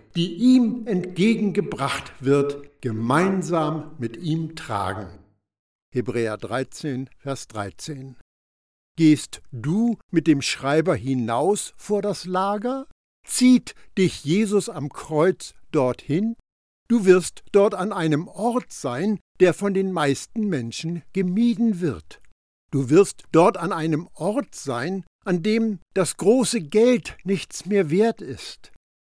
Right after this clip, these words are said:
Du wirst dort an einem Ort sein, an dem Größe, Vorspielung und Umstände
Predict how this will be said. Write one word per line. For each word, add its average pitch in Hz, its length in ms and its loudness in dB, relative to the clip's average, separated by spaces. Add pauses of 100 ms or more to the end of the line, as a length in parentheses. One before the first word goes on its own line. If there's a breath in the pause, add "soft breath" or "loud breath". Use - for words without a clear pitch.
(180)
Du 135 180 0
wirst 190 400 6 (220 soft breath)
dort 160 260 4
an 151 180 -4
einem 147 440 -2
Ort 160 420 -6
sein, 170 480 -4 (160)
an 143 160 -2
dem 151 320 2 (100)
Größe, 151 800 4 (180)
Vorspielung 175 1300 0 (160)
und 165 320 -2
Umstände 120 960 -2